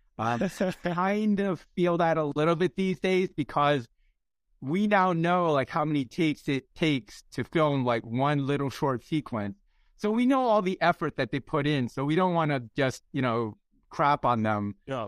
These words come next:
Speaker 1: uh, for poor sequences when it's done. But when it's really bad, it,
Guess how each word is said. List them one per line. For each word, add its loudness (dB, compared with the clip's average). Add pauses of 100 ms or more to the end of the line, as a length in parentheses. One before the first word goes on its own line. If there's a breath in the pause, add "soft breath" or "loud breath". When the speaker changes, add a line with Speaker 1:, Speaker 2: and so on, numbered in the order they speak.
Speaker 1:
uh, 0
for -4
poor 0
sequences -4
when -2
it's -4
done. 2
But 0
when 0
it's -2
really -2
bad, -2 (600)
it, -4